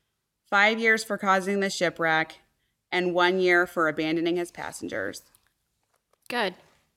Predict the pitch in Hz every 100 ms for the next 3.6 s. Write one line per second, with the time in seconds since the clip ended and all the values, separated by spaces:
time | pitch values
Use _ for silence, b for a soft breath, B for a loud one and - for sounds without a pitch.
0 | _ _ _ - 160 160 240 226 240 202
1 | 202 214 202 196 196 208 196 214 196 202
2 | 226 254 190 180 - 185 185 156 160 165
3 | 180 180 180 185 196